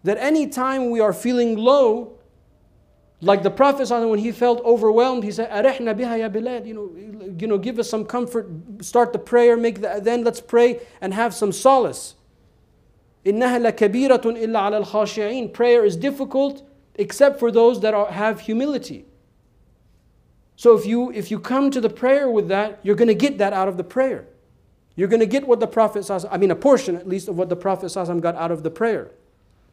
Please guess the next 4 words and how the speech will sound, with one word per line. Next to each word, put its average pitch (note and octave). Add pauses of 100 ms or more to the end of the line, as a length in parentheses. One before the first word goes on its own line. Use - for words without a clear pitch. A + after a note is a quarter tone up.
(1700)
"حبب G#3 (120)
إلي F#3+
من F3
دنياكم E3+